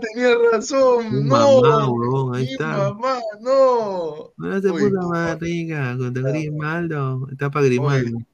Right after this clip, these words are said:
Speaker 1: e-, ella sí es bien linda, su mamá también, huevón.
Speaker 2: Sí, imagínate la suegra, man.
Speaker 1: Ah, su
Speaker 2: Mira, ahí le enseña a los niños cómo, mira. Mira, ahí está. Mira
Speaker 1: Ahí
Speaker 2: cómo
Speaker 1: está,
Speaker 2: le
Speaker 1: mira,
Speaker 2: toma.
Speaker 1: ahí, ahí,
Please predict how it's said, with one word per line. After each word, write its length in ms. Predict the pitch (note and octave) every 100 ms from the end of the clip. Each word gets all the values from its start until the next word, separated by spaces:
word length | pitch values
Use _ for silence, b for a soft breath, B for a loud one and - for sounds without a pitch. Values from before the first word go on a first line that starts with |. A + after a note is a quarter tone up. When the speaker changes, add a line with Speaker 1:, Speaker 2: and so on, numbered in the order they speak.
| C3+ _ _ -
Speaker 1:
e-, 200 | E3 E3+
ella 320 | E3 E3+ D#3+
sí 160 | D3+ E3+
es 100 | D#3
bien 240 | D#3 D#3
linda, 300 | C#3+ E3 C3+
su 120 | B2+ A#2+
mamá 300 | G#2 B2+ C3+
también, 420 | A#2 A#2 C3 A2+
huevón. 220 | G2+ G#2+
Speaker 2:
Sí, 480 | A2 - A2+ A#2 C3
imagínate 640 | B2 A2 C3 C3 C3+ C3+
la 180 | A#2+ G#2 -
suegra, 560 | A2 B2 E3+ D#3 A#2+
man. 480 | A#2+ A2+ - C#3+ C3+ - - - _ - -
Speaker 1:
Ah, 200 | D2+ C3
su 380 | C3+ - - - -
Speaker 2:
Mira, 240 | D3 D3
ahí 180 | D#3 E3+
le 120 | E3+
enseña 240 | C#3+ E3+
a 20 | F3
los 180 | D3
niños 280 | D#3 F3 E3
cómo, 200 | D#3 E3+ D#3+
mira. 380 | E3 C3 A2+ - _ - B2+ A#2+
Mira, 180 | C3+ C#3
ahí 40 |
está. 300 | C3+ C#3 A2+ _ _ _ _ _ _
Mira 160 | C#3 C#3+
Speaker 1:
Ahí 60 |
Speaker 2:
cómo 80 | E3
Speaker 1:
está, 100 | D3+
Speaker 2:
le 60 | E3
Speaker 1:
mira, 160 | E3
Speaker 2:
toma. 100 | C3+
Speaker 1:
ahí, 80 | D3 C#3+
ahí, 180 | D3+ E3+